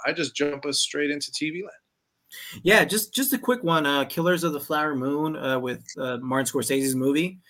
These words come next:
Speaker 2: is coming out next Friday, uh, October twentieth. So make sure you guys go catch that. Uh, it's gonna be a great movie, and, uh, definitely support. Um, it's gonna be one of those one that's gonna be an Oscar worthy. I, I mean, you can already feel it, right?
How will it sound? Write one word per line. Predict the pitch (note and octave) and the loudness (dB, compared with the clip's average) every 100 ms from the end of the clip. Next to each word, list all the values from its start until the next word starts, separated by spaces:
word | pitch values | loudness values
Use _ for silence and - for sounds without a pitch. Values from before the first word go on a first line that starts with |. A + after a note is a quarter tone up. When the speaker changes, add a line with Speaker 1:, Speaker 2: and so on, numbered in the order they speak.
| - - | -20 -2
Speaker 2:
is | B2+ | 0
coming | - D#3 C#3+ | 2 2 4
out | C#3 C3+ - _ _ _ _ - | 4 2 -4 _ _ _ _ -4
next | C#3+ F#3+ G3 | 2 2 2
Friday, | - C3 C3 B2+ C3+ C3 _ - | 2 2 4 2 0 -2 _ -10
uh, | C#3 B2+ A#2+ A2 | -6 -4 -4 -4
October | A2+ D#3 C#3 | -4 -2 0
twentieth. | - F3 D3 B2 A#2 - - - - | 0 0 0 -2 -4 -14 -20 -18 -6
So | D3 | -2
make | C#3 F3 | 0 0
sure | F#3+ | 2
you | F#3+ | 2
guys | F#3+ F#3+ | 2 2
go | F3 | 0
catch | F3 E3+ E3+ | 0 0 0
that. | A#2+ - B2+ | -2 -4 -6
Uh, | B2 A#2+ | -4 -4
it's | - | -4
gonna | C#3+ | -2
be | C#3+ | -2
a | |
great | C3+ C#3 C3+ | 0 0 0
movie, | C#3 C#3+ C3+ | 0 2 2
and, | B2 | 0
uh, | B2 A#2+ A#2+ | -2 -2 -4
definitely | A2+ B2+ C#3+ E3+ | -4 -4 -2 0
support. | D#3+ - D#3+ C#3+ - _ _ _ _ - | 0 0 0 0 -2 _ _ _ _ 2
Um, | B2+ B2+ B2 A#2+ A2+ _ _ _ _ _ _ _ - | 6 6 4 0 -4 _ _ _ _ _ _ _ 0
it's | - | 4
gonna | D3+ | 4
be | D3+ | 4
one | D3+ | 4
of | |
those | D3 C#3+ B2 | 4 4 2
one | C#3 C#3 C3+ | 2 2 2
that's | C3 C3 | 4 2
gonna | D3 C3+ | 2 0
be | C3 | -2
an | B2+ | -2
Oscar | B2+ C3 D3 C#3 | -2 -2 0 0
worthy. | C3 C3 C3+ C3+ C3+ _ _ _ _ - | 2 2 2 0 -4 _ _ _ _ -8
I, | - - | -6 0
I | D#3 | 2
mean, | D#3+ | 2
you | E3 | 2
can | G3 | 4
already | C#3+ B2 | 4 2
feel | A#2 A2+ | -2 -4
it, | G#2 | -2
right? | A#2 - | -2 -4